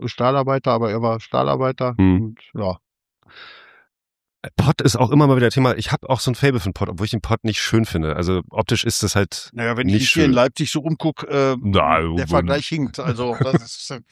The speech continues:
Speaker 2: Moment, Moment,
Speaker 1: <laughs>
Speaker 2: Moment.
Speaker 1: Ja, sieht mein, also manche Ecken hier in Leipzig, die haben genau denselben Charakter wie bei uns im Duisburger
Speaker 2: Na,
Speaker 1: Norden.
Speaker 2: das stimmt.
Speaker 1: Ja, also
Speaker 2: Das sind die noch nicht
Speaker 1: Leipzig ist
Speaker 2: gentrifizierten
Speaker 1: aber
Speaker 2: Ecken.
Speaker 1: okay. Die Leute leben hier, wenn sie zufrieden sind und glücklich sind,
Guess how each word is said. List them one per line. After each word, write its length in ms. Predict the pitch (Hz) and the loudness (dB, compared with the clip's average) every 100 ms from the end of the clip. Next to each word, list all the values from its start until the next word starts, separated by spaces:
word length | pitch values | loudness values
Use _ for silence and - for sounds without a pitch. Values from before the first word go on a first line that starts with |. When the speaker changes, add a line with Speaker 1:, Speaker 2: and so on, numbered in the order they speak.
| - - | -10 0
Speaker 2:
Moment, 580 | 135 139 135 131 113 | 4 6 4 4 2
Moment, 400 | 98 120 110 101 | 4 4 4 4
Speaker 1:
<laughs> 0 | |
Speaker 2:
Moment. 400 | 120 120 101 - 123 143 - 175 - - - 175 | 2 2 2 0 -2 -8 0 0 2 -2 -2 -4
Speaker 1:
Ja, 160 | 190 143 | -4 -4
sieht 220 | 151 190 - | -2 -6 -2
mein, 200 | 147 185 135 139 | -2 -2 -4 -10
also 220 | 139 135 135 | -4 -2 0
manche 320 | 135 233 226 | 0 0 0
Ecken 240 | 233 233 | 0 -2
hier 180 | 196 196 | -2 0
in 80 | 185 | 2
Leipzig, 520 | 185 185 - 170 - | 2 2 -2 -8 -8
die 420 | 170 165 165 160 | -6 -4 -4 -2
haben 320 | 143 147 156 | 0 0 -2
genau 260 | 139 131 143 | -4 -2 -2
denselben 360 | 170 143 143 143 | -2 -2 -4 -2
Charakter 480 | 123 131 - 127 | -2 -4 -2 -4
wie 80 | 123 | -4
bei 100 | 117 | -4
uns 220 | 107 123 | -4 -6
im 80 | 117 | -8
Duisburger 420 | 117 - 110 101 101 | -10 -12 -10 -8 0
Speaker 2:
Na, 60 | |
Speaker 1:
Norden. 160 | 95 104 | 2 4
Speaker 2:
das 100 | 98 | 2
stimmt. 400 | - 85 - - | 2 0 -2 -14
Speaker 1:
Ja, 140 | 101 110 | -12 -12
also 140 | 107 92 | -6 -4
Speaker 2:
Das 240 | 101 98 | -4 -2
sind 140 | 98 | -2
die 60 | 92 | 2
noch 100 | 87 | 2
nicht 160 | 85 - | 2 2
Speaker 1:
Leipzig 100 | 135 151 - | 2 2 0
ist 60 | 82 | 2
Speaker 2:
gentrifizierten 80 | |
Speaker 1:
aber 60 | 151 | 2
Speaker 2:
Ecken. 120 | 156 | 2
Speaker 1:
okay. 300 | 156 185 180 123 | 0 0 0 0
Die 120 | 117 | 0
Leute 260 | 127 147 | 0 0
leben 320 | 135 139 175 185 | -4 -4 -2 2
hier, 180 | 180 | 2
wenn 140 | 147 139 | 0 -6
sie 100 | 135 | -10
zufrieden 440 | - - 139 170 | -16 -10 -6 -4
sind 240 | 156 156 143 | -2 -2 -4
und 140 | 131 | -6
glücklich 320 | 131 - 165 | -6 -8 -6
sind, 320 | - 165 165 | -2 -2 -2